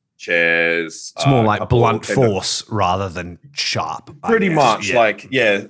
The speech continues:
Speaker 1: my, like, you barely, in a hardcore match, you bar-, you're barely gonna see maybe something like barbed wire. Like,
Speaker 2: Yeah.
Speaker 1: obviously, back in the day when Mick Foley was using it, then you were like, "Oh, shit, here we go. Like,
Speaker 2: Yeah.
Speaker 1: this is cool."
Speaker 2: Mm-hmm.
Speaker 1: But then it's obviously,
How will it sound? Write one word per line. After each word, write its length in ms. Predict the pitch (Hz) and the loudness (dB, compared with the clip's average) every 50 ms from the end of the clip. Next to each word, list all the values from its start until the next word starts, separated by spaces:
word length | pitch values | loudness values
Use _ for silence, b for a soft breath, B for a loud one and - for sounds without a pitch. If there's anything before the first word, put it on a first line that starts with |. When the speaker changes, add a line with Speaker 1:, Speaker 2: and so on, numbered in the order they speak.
| - _ _ _ _ | -16 _ _ _ _
Speaker 1:
my, 160 | 151 160 156 | 0 0 0
like, 320 | 151 135 139 123 117 - _ _ _ _ _ _ _ _ _ _ | 0 0 -2 -2 -2 -6 _ _ _ _ _ _ _ _ _ _
you 200 | 139 160 156 139 | -8 -8 -2 2
barely, 360 | 170 175 180 175 165 160 - | 4 4 4 4 2 0 -2
in 120 | 143 156 | -2 -2
a 60 | 156 135 | -4 -2
hardcore 420 | 120 113 113 117 117 - 110 107 | 0 0 0 0 -2 -4 -8 -6
match, 260 | 98 95 92 90 - | -4 -4 -4 -6 -8
you 80 | - 90 | -12 -8
bar-, 300 | - 104 101 104 101 104 | -4 -2 -2 -2 -4 -6
you're 140 | 104 104 98 | -8 -8 -6
barely 260 | 104 110 110 113 110 101 | -4 -4 -2 -2 -2 -4
gonna 200 | 107 101 98 95 | -6 -8 -10 -12
see 240 | 95 - 98 92 87 | -12 -10 -10 -10 -8
maybe 240 | 90 87 87 87 | -8 -8 -8 -8
something 340 | 85 - 90 87 90 92 80 80 | -12 -14 -16 -16 -16 -20 -14 -10
like 260 | 82 87 92 - _ | -8 -8 -8 -8 _
barbed 260 | - 80 78 78 76 | -8 -6 -6 -8 -8
wire. 300 | 76 73 73 76 76 71 - _ - | -8 -4 -4 -4 -4 -6 -8 _ -6
Like, 120 | 90 90 104 | -6 -6 -6
Speaker 2:
Yeah. 160 | 101 - - - | -8 -12 -14 -12
Speaker 1:
obviously, 360 | - 120 117 113 - 101 98 90 | -10 -10 -10 -8 -6 -6 -8 -6
back 280 | - - 104 104 - | -4 -2 -2 -2 -2
in 60 | - | -4
the 80 | 95 90 | -10 -12
day 280 | - - 98 98 90 85 | -6 -4 -2 -2 -2 -4
when 180 | 85 82 80 | -8 -10 -12
Mick 160 | 90 92 - _ | -12 -14 -12 _
Foley 280 | - 98 113 127 113 98 | -6 -4 -4 -2 -4 -4
was 200 | 87 85 78 - | -6 -10 -12 -14
using 300 | 80 78 80 - 85 82 85 | -14 -14 -14 -14 -16 -12 -12
it, 100 | 85 85 - 92 | -12 -12 -8 -8
then 140 | 87 87 | -10 -8
you 120 | 87 87 87 | -8 -12 -12
were 60 | 85 | -8
like, 160 | 80 80 80 - | -6 -6 -4 -4
"Oh, 140 | 101 110 85 | -4 -6 -6
shit, 320 | - - - 101 98 85 - _ _ | -8 -10 -8 -8 -8 -8 -10 _ _
here 120 | - 104 95 | -10 -8 -8
we 100 | 92 82 | -6 -6
go. 320 | 85 98 92 82 78 78 80 | -4 -4 -4 -4 -4 -4 -4
Like, 120 | 85 76 73 | -4 -6 -6
Speaker 2:
Yeah. 40 | 80 | -6
Speaker 1:
this 160 | 98 101 98 | -10 -12 -12
is 140 | 87 80 - | -16 -20 -14
cool." 360 | - - 120 95 82 82 - _ | -10 -6 -6 -6 -6 -8 -12 _
Speaker 2:
Mm-hmm. 160 | 101 92 - - _ _ _ _ _ _ _ _ | -20 -20 -20 -20 _ _ _ _ _ _ _ _
Speaker 1:
But 180 | - 107 98 98 | -2 -2 0 0
then 160 | 110 107 104 | -2 -2 -2
it's 200 | 104 101 95 - | -4 -6 -6 -4
obviously, 540 | 107 95 92 90 - 95 92 90 90 87 | -4 -4 -4 -6 -6 -4 -2 -2 -2 -4